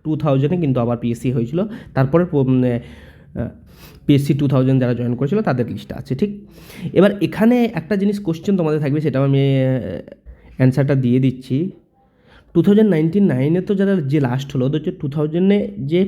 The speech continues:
ফার্স্ট এক নম্বরে যে আসবে, সে কীভাবে আসবে, সে কি মানে ফার্স্ট জয়েনিং হিসাবে কি না, সেটা হচ্ছে পিএসসির মেরিট লিস্ট হয়েছে। পিএসসির যদি যে পিডাব্লিউডিতে যে এক নম্বরে র্যাঙ্ক করবে, র্যাঙ্ক ওয়ান, সে হবে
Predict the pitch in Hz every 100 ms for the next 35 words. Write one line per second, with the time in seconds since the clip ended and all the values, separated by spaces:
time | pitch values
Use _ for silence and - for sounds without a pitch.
0 | 196 - 165 196 - 139 135 139 151 160
1 | 185 170 143 117 120 139 147 202 180 147
2 | 123 113 131 107 117 - - - - 165
3 | 139 165 131 135 123 139 131 123 135 143
4 | 139 139 135 139 127 117 127 147 156 160
5 | 214 254 - - - 214 226 226 240 190
6 | 160 147 147 131 117 117 - 170 185 190
7 | 208 175 147 175 165 139 196 - - -
8 | - - - 185 180 180 202 220 143 151
9 | 180 - 147 202 - - 156 180 - 143
10 | 143 185 196 170 135 131 139 131 123 139
11 | 127 143 147 127 123 180 - - - -
12 | - 170 196 151 160